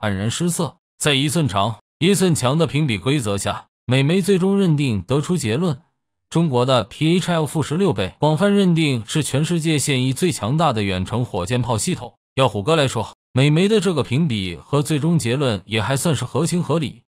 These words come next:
没有过分夸张和刻意抹黑之处。现代武器对射程的要求是显而易见的，在能够保证精度的前提下，拥有更远射程的武器将拥有更强大的优势，这一点毋庸置疑。P H L-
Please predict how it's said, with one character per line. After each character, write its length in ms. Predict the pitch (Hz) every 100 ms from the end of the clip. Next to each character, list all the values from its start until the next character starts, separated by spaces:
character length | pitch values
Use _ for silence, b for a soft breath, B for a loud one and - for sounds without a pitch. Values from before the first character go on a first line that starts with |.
| _
没 140 | - 170
有 120 | 165
过 180 | 180 160
分 160 | 147
夸 200 | 135 170
张 300 | 165 175 170 -
和 200 | - 143
刻 200 | - 156
意 140 | 110
抹 120 | 92
黑 220 | 71 143 175
之 140 | 113
处。 240 | 92 92 - _ -
现 240 | - 190
代 140 | 180 170
武 180 | 120
器 300 | 113 160 151
对 160 | 135 160
射 180 | - 143
程 160 | 113
的 80 | 143
要 180 | 156 160
求 380 | - 101 117 107
是 180 | - 147
显 180 | 123 87
而 160 | 101
易 120 | 147 160
见 220 | 233 202
的， 200 | 85 - _ -
在 160 | 151
能 160 | 147 156
够 140 | 180
保 180 | 127 113
证 180 | 127 147
精 220 | 156 185
度 140 | 170
的 100 | 107
前 180 | 101 107
提 140 | 120 120
下， 300 | 113 - - _ -
拥 180 | 180
有 120 | 180 139
更 220 | 196 185
远 180 | 127 120
射 160 | 175
程 160 | 156 131
的 80 | 165
武 160 | 101
器 280 | 92 123 101 - _
将 180 | - 160
拥 140 | 180
有 160 | 170 95
更 220 | 196 180
强 200 | - 95
大 140 | 113
的 80 | 98
优 220 | 95 98
势， 220 | 98 - - _ -
这 180 | - 185
一 100 | 160
点 180 | 113 101
毋 120 | 139
庸 180 | 165 175
置 160 | 131
疑。 320 | 95 107 143 135 _ -
P 220 | 214 214
H 140 | 208
L- 200 | 190 202